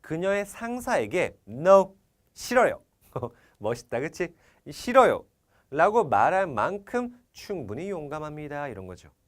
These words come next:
자, 이것도 역시 바꿔 쓸 수가 있습니다. 어떻게 바꿀 수 있느냐면 봐봐. enough는 아까 배운 so that이랑 서로 비교하면 돼요. 아까 저희 so that 주어 can't였잖아, 그치?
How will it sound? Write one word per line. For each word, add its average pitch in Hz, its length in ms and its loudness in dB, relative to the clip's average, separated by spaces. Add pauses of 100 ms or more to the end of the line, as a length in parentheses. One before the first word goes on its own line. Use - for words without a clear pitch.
(680)
자, 123 180 0
이것도 190 360 -6
역시 202 200 -2
바꿔 139 440 -10
쓸 190 180 -10
수가 135 240 -10
있습니다. 113 520 -4 (520)
어떻게 165 420 -8
바꿀 135 300 -10
수 135 100 -10
있느냐면 117 560 -8
봐봐. 107 360 -6 (1040)
enough는 113 680 -8 (680)
아까 208 340 0
배운 190 200 0
so 220 300 -6
that이랑 170 540 -4 (200)
서로 143 260 -8
비교하면 127 480 -10
돼요. 87 240 -10 (640)
아까 135 240 -4
저희 143 140 -4
so 208 560 0 (640)
that 156 400 0 (680)
주어 143 320 -4
can't였잖아, 147 600 -8
그치? - 320 -14